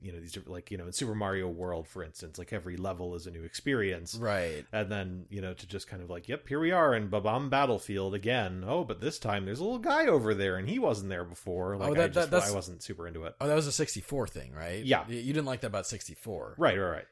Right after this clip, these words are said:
Speaker 2: Yeah, I, I thought you were still talking about Sunshine.
Speaker 1: Oh, no, no, no. Yeah, I was talking about sixty-four. Although I didn't like that about Sunshine either.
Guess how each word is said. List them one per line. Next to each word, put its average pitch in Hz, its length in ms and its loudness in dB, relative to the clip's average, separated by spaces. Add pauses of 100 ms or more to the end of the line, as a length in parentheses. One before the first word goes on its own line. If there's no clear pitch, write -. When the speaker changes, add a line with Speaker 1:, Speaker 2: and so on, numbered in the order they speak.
Speaker 2:
Yeah, 95 420 0
I, 113 240 4 (180)
I 104 140 0
thought 110 120 2
you - 20 0
were 92 80 -2
still 101 120 -4
talking 101 200 -2
about 82 160 -2
Sunshine. 92 340 -2
Speaker 1:
Oh, 170 200 12
no, 135 120 4
no, 120 60 2
no. 87 180 -2
Yeah, 82 180 -4
I 76 60 -8
was 78 140 -8
talking 80 180 -10
about 76 160 -14
sixty-four. 82 420 -8
Although 107 140 4
I 127 80 8
didn't 123 200 4
like 113 180 2
that 123 100 6
about 110 220 2
Sunshine 104 320 -2
either. 101 320 -4